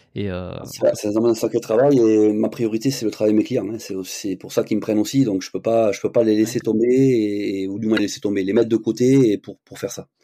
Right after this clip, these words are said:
Speaker 2: Euh, alors je réfléchirai peut-être au moyen de, de, de le mettre en place.
Speaker 1: Peut-être,
Speaker 2: Mais, euh,
Speaker 1: peut-être, je sais pas, tu vois, tu, je te disais un, un film, un filmmaker ou quelqu'un, tu vois, à qui tu collaborerais sur ce truc-là et qui te ferait le,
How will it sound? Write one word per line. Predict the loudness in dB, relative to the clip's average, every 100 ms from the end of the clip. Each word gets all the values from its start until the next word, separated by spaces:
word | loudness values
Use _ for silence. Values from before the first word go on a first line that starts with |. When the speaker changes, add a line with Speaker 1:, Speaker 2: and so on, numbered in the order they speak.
| _ _ _ _ _ -6
Speaker 2:
Euh, | -2 2 4 4 4
alors | 4 0
je | 0
réfléchirai | 0 0 0 2
peut-être | 2 0 -2 0
au |
moyen | 2 2
de, | 2 2 2 0 -2
de, | -4 -4 -4
de | -6 -6
le | -4
mettre | -6
en | -6
place. | -4 -4 -6 _ _ _ -16 -16 -4 2
Speaker 1:
Peut-être, | 4 4
Speaker 2:
Mais, | 4
euh, |
Speaker 1:
peut-être, | 2 2
je |
sais | 2 2
pas, | 2 2
tu | 2
vois, | 2
tu, | 2 -2
je | -2
te |
disais | -2 2
un, | 4
un | 2 0 -2
film, | -2 -4 -2
un | -4
filmmaker | -2 -2 0 0 2 2 2
ou | 0
quelqu'un, | -2 0 0 -2
tu | 0
vois, | 0 2
à |
qui | 0 -8
tu | -10
collaborerais | 0 2 2 2 2 0
sur | -4 -8
ce | -8
truc-là | -8 -2 0 0
et |
qui | 0
te | -6
ferait | -6 -2 0
le, | 0 -2 -4